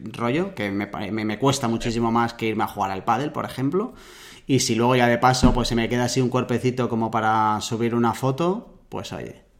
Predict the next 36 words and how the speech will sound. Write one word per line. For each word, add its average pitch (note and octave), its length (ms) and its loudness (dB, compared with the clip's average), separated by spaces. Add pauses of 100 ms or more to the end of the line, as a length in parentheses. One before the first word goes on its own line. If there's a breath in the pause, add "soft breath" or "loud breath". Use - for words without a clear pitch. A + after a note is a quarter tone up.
(240)
de, C#2 500 -8
de D#2 140 -10
paso A2+ 240 -4
está - 140 -10
muy C#2+ 160 -10
bien. - 160 -14 (460 loud breath)
Y C3 120 4
luego B2+ 240 8
de A#2 120 2
comer B2 280 4
de C3+ 120 4
verdad, B2+ 480 0 (260)
eh, G2+ 800 -2
estoy C3+ 380 4
leyéndome C#3 420 8
Jugarse B2 520 4
la A2 140 2
piel C#3 380 0 (380 loud breath)
de B2 140 4
Nassim B2+ 340 4
Nicolás G#2+ 520 0
Taleb, G#2 400 -4 (220)
que A2+ 100 -10
es - 140 -8
una G#2+ 100 0
referencia A2 760 -2
para G#2 180 2
mí, B2 160 0
que A2+ 100 -2
ya A2 100 0
ha - 40 -4
salido A2+ 380 0
en G#2 180 -2
Dos A2 240 -4
de G#2 80 -4
Dos C3+ 380 -6